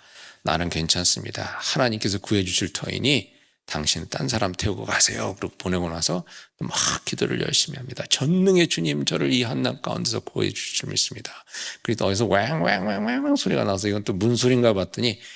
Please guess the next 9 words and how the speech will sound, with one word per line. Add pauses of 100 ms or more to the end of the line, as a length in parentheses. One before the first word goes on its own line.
(220)
경찰 (640)
보트가 (200)
와갖고 (380)
"지금은
왜
원하니? (120)
빨리
타시오."
이러고서